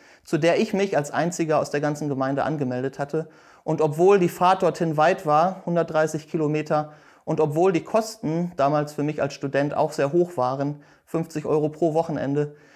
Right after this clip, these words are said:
habe ich daran teilgenommen und habe dort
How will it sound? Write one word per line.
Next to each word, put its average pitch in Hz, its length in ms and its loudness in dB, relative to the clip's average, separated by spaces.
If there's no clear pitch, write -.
habe 180 180 4
ich 190 60 0
daran 170 240 2
teilgenommen 175 720 0
und 143 200 -6
habe 147 180 -2
dort 214 420 2